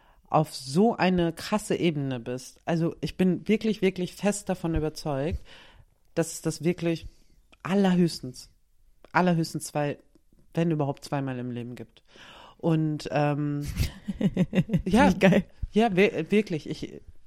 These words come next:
Speaker 1: irgendwie habe ich so, ähm, das Gefühl, dass es so ist.
Speaker 2: Ja.
Speaker 1: Keine Ahnung, warum.
Speaker 2: Aber weißt du, was ich da direkt denke?
Speaker 1: Hm.
Speaker 2: Dass, wenn jetzt eine Person zum Beispiel das hört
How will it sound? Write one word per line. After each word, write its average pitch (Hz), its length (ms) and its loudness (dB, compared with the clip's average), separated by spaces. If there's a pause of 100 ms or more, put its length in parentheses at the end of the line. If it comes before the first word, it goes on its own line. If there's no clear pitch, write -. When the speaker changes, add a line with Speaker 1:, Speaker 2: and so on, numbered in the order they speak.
Speaker 1:
irgendwie 208 460 0 (420)
habe 180 220 0
ich - 140 -4
so, 170 420 0
ähm, 156 400 -4 (580)
das - 680 -2 (320)
Gefühl, 151 360 -2 (120)
dass - 180 -4
es 165 140 -8
so 165 100 -4
ist. - 300 -8 (140)
Speaker 2:
Ja. 175 400 0 (400)
Speaker 1:
Keine 202 320 0
Ahnung, 185 240 -2
warum. 151 340 -2 (580)
Speaker 2:
Aber 190 160 6
weißt 233 200 4
du, - 40 -2
was - 140 0
ich - 100 -6
da 208 120 4
direkt 180 320 0
denke? 185 480 -2
Speaker 1:
Hm. 165 220 0 (380)
Speaker 2:
Dass, - 260 -2 (120)
wenn 185 160 4
jetzt 190 160 4
eine 180 160 4
Person 190 420 0
zum 202 120 -2
Beispiel 180 240 0
das 160 260 -4
hört 170 360 0